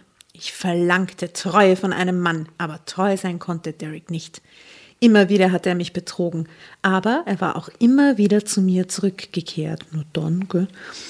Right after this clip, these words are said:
Bis zu jedem verhängnisvollen Streit, nachdem er für immer verschwand. Ich schaute Robert in die Augen. Er war genau der Mann, den ich mir immer gewünscht hatte. Häuslich, ruhig, zuverlässig und treu.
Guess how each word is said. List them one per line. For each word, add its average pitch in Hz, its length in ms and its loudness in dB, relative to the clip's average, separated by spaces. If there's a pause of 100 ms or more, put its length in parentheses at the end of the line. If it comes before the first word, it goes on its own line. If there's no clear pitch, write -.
(560)
Bis 269 280 4
zu - 120 2
jedem 202 320 4
verhängnisvollen 190 1000 2
Streit, - 680 -2
nachdem 180 520 -2
er 175 160 -2
für - 140 -8
immer 175 260 -2
verschwand. - 720 -8 (580)
Ich - 120 2
schaute 190 320 4
Robert 185 280 0
in 185 120 0
die 190 120 -2
Augen. 185 360 -4 (560)
Er 208 100 2
war 196 120 4
genau 202 380 4
der 208 320 2
Mann, 196 380 0
den 196 160 2
ich 190 180 -2 (200)
mir 208 240 2
immer 233 220 6
gewünscht 208 500 -4
hatte. 185 320 -6 (400)
Häuslich, 220 720 4 (340)
ruhig, 226 560 8 (400)
zuverlässig 233 1120 0
und - 380 -2
treu. 180 500 0